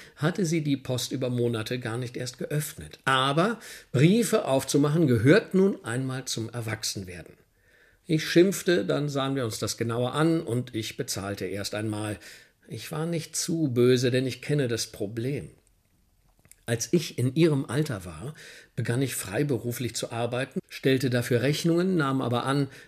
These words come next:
dass das Finanzamt von meiner Existenz niemals erfahren würde und ich somit von der Steuer befreit sei,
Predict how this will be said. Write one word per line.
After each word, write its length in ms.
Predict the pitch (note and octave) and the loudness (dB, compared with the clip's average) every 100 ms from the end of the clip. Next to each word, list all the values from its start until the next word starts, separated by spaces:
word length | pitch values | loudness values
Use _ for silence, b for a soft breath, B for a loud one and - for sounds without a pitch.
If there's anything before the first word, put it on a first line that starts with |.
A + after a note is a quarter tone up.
| B | B
dass 200 | - A#2 | -4 -2
das 180 | - G#2 | -2 -2
Finanzamt 760 | - A#2+ C3 C3+ - A#2+ A#2+ - | 2 4 4 2 2 2 2 -2
von 380 | - A2+ A2+ | -4 -2 -2
meiner 340 | A2+ A2+ A2+ A#2 | 0 0 0 -2
Existenz 640 | A2+ A2 - C#3+ D3+ D3+ | -4 -2 4 6 6 4
niemals 720 | C3+ C#3+ C#3 B2 G2+ G2+ - | 4 6 6 4 0 -2 -4
erfahren 540 | - A2+ A#2 B2 B2 B2 | -6 -4 -2 0 2 4
würde 320 | C3 C#3 D#3 B B B | 4 4 2 B B B
und 160 | - D3 | 2 2
ich 140 | C3+ | 2
somit 440 | B2 A#2 A2+ A2+ A2+ | 2 2 2 2 -2
von 240 | - A#2+ | -6 -6
der 140 | A#2+ B2 | -6 -6
Steuer 500 | - - F#2+ F#2+ G2 | -10 -8 -6 -6 -6
befreit 520 | C#3 - A#2 C3+ C#3 | -6 -4 0 0 -2
sei, 400 | - A#2+ C3+ | -4 -2 -2